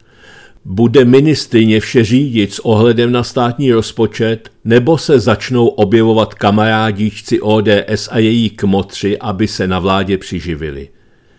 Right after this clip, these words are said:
Nebo můžeme doufat, že ministryně, že vedle ministryně sedí i své právní lidé, kteří její výlety do paralelních vesmírů vlastní mysli budou řídit ve prospěch České republiky?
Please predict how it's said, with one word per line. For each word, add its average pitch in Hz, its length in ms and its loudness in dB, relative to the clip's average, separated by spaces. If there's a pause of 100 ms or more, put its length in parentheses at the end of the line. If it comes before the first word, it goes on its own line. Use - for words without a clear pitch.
(240)
Nebo 143 280 4
můžeme 139 420 6
doufat, 113 580 2
že 110 260 0
ministryně, 120 960 2 (140)
že 104 140 0
vedle 101 420 2
ministryně 90 720 -6
sedí 104 400 -2
i 113 160 -8
své 107 280 -2
právní 107 540 0
lidé, 90 500 -4 (320)
kteří 110 480 2
její 117 300 4
výlety 120 560 4
do 101 140 0
paralelních 107 840 0
vesmírů 107 640 -2
vlastní 98 460 -4
mysli 95 420 -4
budou 95 320 0
řídit 98 540 -6
ve 95 180 -2
prospěch 98 580 -6
České 104 440 -4
republiky? 95 720 -6